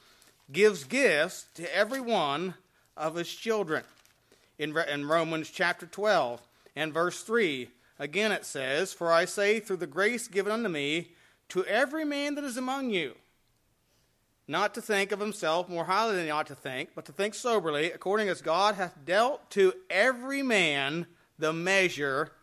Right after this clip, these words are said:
of faith." So again, he, he uses that phrase, "unto every man."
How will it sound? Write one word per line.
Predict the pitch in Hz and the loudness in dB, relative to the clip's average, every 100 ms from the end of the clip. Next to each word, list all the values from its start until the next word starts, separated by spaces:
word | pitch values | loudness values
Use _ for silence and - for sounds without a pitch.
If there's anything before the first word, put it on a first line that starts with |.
| _ _ _ 156 | _ _ _ -2
of | 160 160 | -2 -4
faith." | - 202 170 120 - - _ | 0 4 4 2 -10 -20 _
So | - 214 | -4 0
again, | 208 285 269 | 2 2 4
he, | 208 | 2
he | 170 170 | 0 -4
uses | 196 214 156 | -2 -2 0
that | 185 180 | 0 0
phrase, | - 220 175 147 170 180 - _ _ - | 0 4 4 4 2 -2 -12 _ _ 0
"unto | 196 208 208 196 - | 0 0 -2 -6 -2
every | 190 240 233 214 233 233 233 190 _ _ | 0 0 -2 0 0 2 -2 -4 _ _
man." | 139 160 190 190 147 | -10 -4 -2 -2 -4